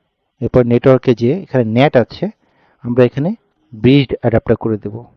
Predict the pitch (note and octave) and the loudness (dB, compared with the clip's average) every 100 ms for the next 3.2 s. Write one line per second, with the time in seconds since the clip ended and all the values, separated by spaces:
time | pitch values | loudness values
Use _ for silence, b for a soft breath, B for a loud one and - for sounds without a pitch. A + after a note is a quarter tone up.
0 | _ _ _ _ _ _ _ _ C#3+ D3+ | _ _ _ _ _ _ _ _ 2 4
1 | C#3+ D3+ B2+ A2+ E3 - C3+ C3+ D#3+ - | 2 2 2 2 0 2 0 4 2 4
2 | C3+ C#3 - - - - - B2+ C3+ C#3+ | 2 2 -8 -14 -16 -4 0 0 2 2
3 | C#3+ C#3 | 4 0